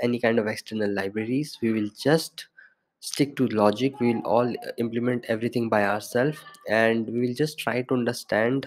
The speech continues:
the algorithm in better way. And, um, if you do not know Express, you can still watch the video because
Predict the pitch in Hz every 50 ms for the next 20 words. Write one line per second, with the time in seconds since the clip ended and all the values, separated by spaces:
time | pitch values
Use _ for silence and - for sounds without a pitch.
0 | - - 123 123 113 117 117 113 110 107 107 107 117 120 135 135 _ _ _ -
1 | - 117 127 123 117 117 107 - 113 110 107 107 107 101 90 - _ _ _ -
2 | - - - - - - - - - - - - - - 123 120 120 120 120 120
3 | 117 117 113 113 110 104 107 107 113 120 - - _ - 127 139 135 143 131 117
4 | 120 113 113 123 131 127 127 123 120 120 - - 107 - - - - - 131 131
5 | 160 160 - - - - _ - 104 104 - - 123 117 - _ - 120 113 120
6 | 135 151 160 165 156 - _ - - - - - - _ _ _ - - - -
7 | 160 160 151 135 120 120 117 120 120 - - 135 127 135 135 131 135 143 147 151
8 | 151 139 120 113 - - 117 113 113 110 - - -